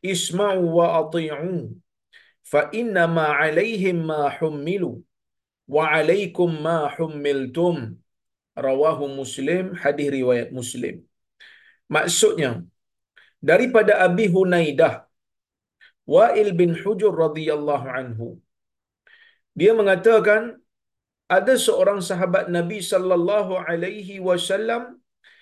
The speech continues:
yang bernama Salamah bin Yazid al-Ju'fi bertanya Rasulullah sallallahu alaihi wasallam. Wa'il bin Hujur ni pun sahabat juga. Dia kata, "Ada seorang sahabat."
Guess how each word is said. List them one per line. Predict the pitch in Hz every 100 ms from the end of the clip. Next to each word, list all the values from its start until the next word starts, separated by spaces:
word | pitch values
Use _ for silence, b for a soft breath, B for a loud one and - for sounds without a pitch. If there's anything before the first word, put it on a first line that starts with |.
| b _ 143
yang | 202 214 202
bernama | 185 180 185 214 233 226
Salamah | - 247 240 190 185 202 170
bin | 196 180 170
Yazid | 170 151 160 208 214 - 175
al-Ju'fi | 170 147 208 165 151 - 190 220 226 254 _ _ _ _ _ _ _ _ _ _ _ _ _ 170
bertanya | 180 202 247 262 226
Rasulullah | 190 - 202 180 180 180 -
sallallahu | 175 160 151 147 120 131
alaihi | 127 127 117 117
wasallam. | 113 113 - - - _ _ _ _ -
Wa'il | 160 220 196
bin | 185 175
Hujur | 185 214
ni | 214 226
pun | 247
sahabat | 180 170 170 208
juga. | 233 - - _ _ _ _ b b b
Dia | 147 180 185
kata, | 175 240 202
"Ada | 208
seorang | 247 220 202 208 196
sahabat." | 196 180 208 262